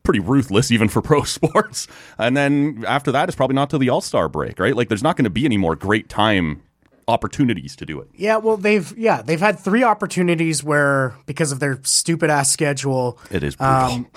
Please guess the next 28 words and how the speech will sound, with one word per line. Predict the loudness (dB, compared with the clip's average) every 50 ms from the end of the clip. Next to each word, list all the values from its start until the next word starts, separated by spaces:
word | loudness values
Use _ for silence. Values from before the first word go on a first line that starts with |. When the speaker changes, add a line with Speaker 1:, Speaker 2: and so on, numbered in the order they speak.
| -2
Speaker 2:
to | 2 2 2 2
be | 2 2 2 2 2
able | 2 2 0 0 0
to | 0 -2 0 0 0 -2 -4 -6 -10 _ _ _ _ _ _ _ _ -2
make | 0 0 0 0 -2
the | -6
change. | -4 -2 -2 -2 0 0
And, | 0 0 2
and | 2 2
not | 2 2 2
only | 2 2 0 -2 -4 -8 _ _ _ -6
because | -4 0 0 0
of | 0 -2
the | -4
schedule, | -2 0 2 2 2 0 -2 -2 -2
but | -4 -4 -6
because | -6 -4 -2 -2 -2 -2 -4 -10 _ _ _
they | -6 -4
were | -4 -2 -2 -4 -4 -6 _ _ _ _ _ -8
in | -6 -4
the | -2
middle | -2 -2 0 0 -2
of | -2 0
losing | 0 0 2 0 -2
streaks | -2 -4 -4 0 0 0 0 0 -2
Speaker 1:
Yep. | -6
Speaker 2:
or | -4
whatever, | -2 0 0 0 0 0 0 -2 -4